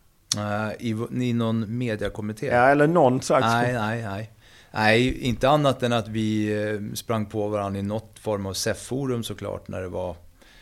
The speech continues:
Speaker 1: medlemsmöten och så. Men, men vi jobbade aldrig tillsammans.
Speaker 2: Om du ser tillbaka på det året och din bild av svensk elitfotboll, eh, jag menar, då är det förflutet i, framförallt i A I K, men även i Sirius, så vad, vad är din bild av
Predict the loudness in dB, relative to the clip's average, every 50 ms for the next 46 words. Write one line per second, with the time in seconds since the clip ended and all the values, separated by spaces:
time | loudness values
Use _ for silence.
0 | -20 -20 -16 -10 -6 -4 -2 -2 -2 -4 -4 -6 -6 -6 -6 -4 -4 -4 -4 -6
1 | -8 -10 -10 -10 -10 -10 -12 -12 -12 -10 -10 -10 -10 -10 -10 -10 -10 -8 -8 -8
2 | -8 -8 -8 -8 -8 -8 -8 -8 -6 -6 -6 -6 -6 -8 -10 -12 -12 -16 _ _
3 | _ _ _ _ _ _ _ _ _ _ _ _ -18 -14 -12 -10 -10 -10 -12 -12
4 | -14 -14 -16 _ _ _ _ _ 2 4 4 4 4 2 2 2 2 2 2 0
5 | 0 0 0 0 0 0 -2 -2 -2 -2 -2 -2 -2 -2 -4 -6 -10 -8 -4 -2
6 | -2 -2 -2 0 0 0 0 0 -2 -4 -4 -6 -4 -6 -4 -4 -2 -2 -2 -4
7 | -4 -6 -4 -6 -6 -6 -6 -6 -6 -6 -6 -6 -6 -6 -6 -6 -8 -8 -10 -10
8 | -10 -10 -10 -8 -6 -6 -6 -4 -6 -8 -8 -10 -12 -14 -14 -14 -12 -12 -12 -12
9 | -12 -10 -10 -10 -8 -8 -8 -8 -10 -10 -12 -8 -6 -6 -6 -6 -8 -12 -12 -10
10 | -8 -8 -8 -8 -8 -4 -2 -2 0 0 0 -2 -2 -2 -4 -4 -2 -2 -4 -4
11 | -8 -10 -10 -8 -6 -6 -6 -6 -6 -8 -8 -8 -6 -4 -4 -4 -4 -6 -8 -10
12 | -8 -8 -6 -6 -4 -4 -4 -4 -4 -8 -16 _ _ _ _ _ _ -6 -2 0
13 | 0 0 0 -2 -2 -4 -4 -4 -4 -4 -4 -4 -4 -6 -8 -8